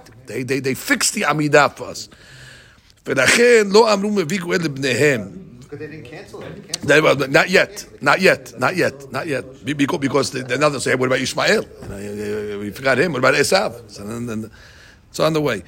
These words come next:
Speaker 1: ועל דרך הסוד שלושה ריש-, so that's why we don't say, "ומביא גואל לבניהם." We say, "ומביא גואל לבני בניהם," which represents the Shevatim,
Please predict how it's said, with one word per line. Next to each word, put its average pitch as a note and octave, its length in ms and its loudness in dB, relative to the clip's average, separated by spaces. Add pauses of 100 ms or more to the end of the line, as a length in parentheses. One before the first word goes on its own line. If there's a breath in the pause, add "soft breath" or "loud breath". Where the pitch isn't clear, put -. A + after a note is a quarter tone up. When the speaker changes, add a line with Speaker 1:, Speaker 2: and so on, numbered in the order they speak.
(140)
Speaker 1:
ועל C#3 180 4
דרך G#3 420 4
הסוד G#3 600 2 (280 loud breath)
שלושה F3 680 2
ריש-, F#3+ 220 -8 (100)
so - 140 -4
that's G#3 200 4
why A3+ 80 4
we G#3+ 100 0
don't G#3 160 2
say, G3+ 100 -2
"ומביא F3+ 340 -2
גואל F3+ 460 -2
לבניהם." C3 680 -2 (320 soft breath)
We B2+ 120 -8
say, F#3 140 -2
"ומביא E3+ 340 -4
גואל F3 220 -6
לבני D#3 460 2
בניהם," C3+ 560 -4
which B2+ 200 -8
represents C3 380 -8
the - 80 -10
Shevatim, G#3 800 2